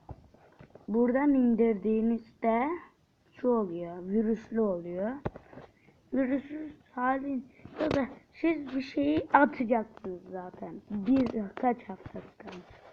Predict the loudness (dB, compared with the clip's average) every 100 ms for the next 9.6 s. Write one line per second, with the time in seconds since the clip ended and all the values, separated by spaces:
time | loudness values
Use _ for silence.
0 | -20 -20 _ _ 0 4 6 6 4 4
1 | 4 2 -4 -6 -8 -2 0 2 0 -2
2 | -2 -2 -2 -2 -2 -2 -4 -6 -8 -12
3 | -12 -12 -14 -20 -20 _ -20 _ -20 -20
4 | -20 _ -20 -14 -10 -10 -12 -20 -20 -20
5 | _ -16 -16 _ _ _ _ -4 -2 -2
6 | -4 -10 _ _ _ _ _ -20 -20 -20
7 | -20 _ _ _ _ _ _ -20 _ -6
8 | 0 0 -2 -6 -2 0 0 0 2 0
9 | 0 -4 -4 -2 -4